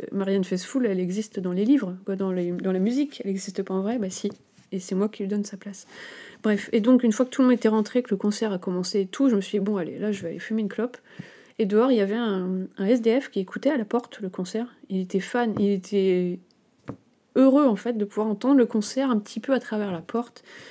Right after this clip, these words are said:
Et ce que j'ai fait, c'est que je lui ai donné une place. Parce qu'il m'en restait, il y a toujours des invités qui viennent pas. Donc je l'ai fait rentrer, j'ai trouvé une placeuse, je lui ai demandé à la placeuse, « Allez me placer ce monsieur », mais il avait les larmes aux yeux et il en croyait pas, ses yeux, en fait.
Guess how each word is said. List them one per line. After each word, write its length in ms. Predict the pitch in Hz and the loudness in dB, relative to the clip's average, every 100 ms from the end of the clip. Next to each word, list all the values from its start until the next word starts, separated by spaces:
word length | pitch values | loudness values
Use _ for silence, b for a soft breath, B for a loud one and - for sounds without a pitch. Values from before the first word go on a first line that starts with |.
| B B B | B B B
Et 80 | 208 | 0
ce 140 | - | 2
que 100 | 285 | 4
j'ai 160 | 262 214 | 6 4
fait, 400 | - 226 262 - - | 2 0 0 -2 -12
c'est 260 | - 202 | -8 -4
que 60 | 196 | -2
je 160 | 196 | 0
lui 120 | 208 214 | 2 4
ai 840 | 202 196 196 190 185 185 185 190 | 4 4 4 2 0 -2 -4 -6
donné 220 | 196 208 226 | -2 2 2
une 100 | 208 | 0
place. 400 | 156 190 - _ _ _ | -4 -10 -16 _ _ _
Parce 100 | - | -6
qu'il 140 | 214 | 0
m'en 100 | 196 | 2
restait, 300 | 190 180 254 | 2 2 2
il 40 | 247 | 4
y 20 | |
a 40 | |
toujours 180 | 202 - | 2 2
des 160 | 233 208 | 2 2
invités 340 | 185 185 220 | -2 -4 -6
qui 140 | 208 | -6
viennent 220 | 196 175 170 | -6 -6 -8
pas. 180 | 202 214 _ _ B B B B B B B - | -8 -10 _ _ B B B B B B B 0
Donc 100 | 202 | 2
je 80 | |
l'ai 120 | 190 185 | 4 2
fait 160 | 262 | 4
rentrer, 600 | 262 226 208 - 208 226 - _ _ _ | 4 4 0 -2 -2 -2 -6 _ _ _
j'ai 280 | 208 202 202 | -6 0 0
trouvé 380 | 190 - 240 226 | -2 -4 2 4
une 100 | 240 | 4
placeuse, 600 | 240 214 202 240 247 226 | 4 2 4 6 6 6
je 80 | 202 | 4
lui 100 | 185 | 2
ai 40 | |
demandé 280 | 175 196 202 | 2 2 4
à 40 | 220 | 2
la 100 | 196 | 2
placeuse, « 580 | 196 180 - 233 214 - _ - | 0 -2 2 2 2 -8 _ -6
Allez 240 | 202 220 | 0 2
me 120 | 214 | 2
placer 300 | 202 190 180 | -2 -4 -6
ce 140 | 214 - | -6 -6
monsieur », 340 | 185 - 220 220 | -6 0 0 4
mais 140 | 190 | 4
il 100 | 185 | 4
avait 220 | 185 208 | 4 4
les 100 | 202 | 2
larmes 300 | 185 214 226 | 2 2 2
aux 60 | 220 | 2
yeux 340 | 202 208 240 | 2 2 2
et 160 | 214 190 | 0 0
il 80 | 185 | 0
en 60 | |
croyait 260 | 180 196 196 | -2 -2 -2
pas, 240 | 196 214 220 | -2 -4 -6
ses 280 | - 208 | -2 0
yeux, 80 | 208 | 2
en 40 | 226 | 2
fait. 380 | - 202 - | 0 -4 -4